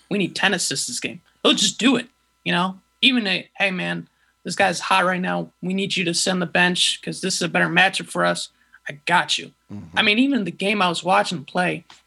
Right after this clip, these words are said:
Speaker 1: he's clapping, you know, doing what Michigan used to do on the bench, you know,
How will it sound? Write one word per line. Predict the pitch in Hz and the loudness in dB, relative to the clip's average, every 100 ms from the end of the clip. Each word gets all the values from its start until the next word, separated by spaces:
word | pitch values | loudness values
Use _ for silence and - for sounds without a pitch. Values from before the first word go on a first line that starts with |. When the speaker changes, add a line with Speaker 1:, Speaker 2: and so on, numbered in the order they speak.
| _ | _
Speaker 1:
he's | 240 240 | 2 2
clapping, | - 202 214 196 190 185 175 _ - | 2 2 2 -2 -4 -4 -8 _ -8
you | 185 | -2
know, | 185 | 0
doing | 180 196 190 180 - _ | 0 -4 -2 -4 -6 _
what | 156 180 185 _ _ | 0 0 0 _ _
Michigan | 180 - 202 | -2 0 0
used | 175 175 | -2 -4
to | 160 | -2
do | 175 | -4
on | 160 | -4
the | 160 | 0
bench, | 190 208 180 180 | 2 2 0 -6
you | |
know, | 165 165 | -6 -10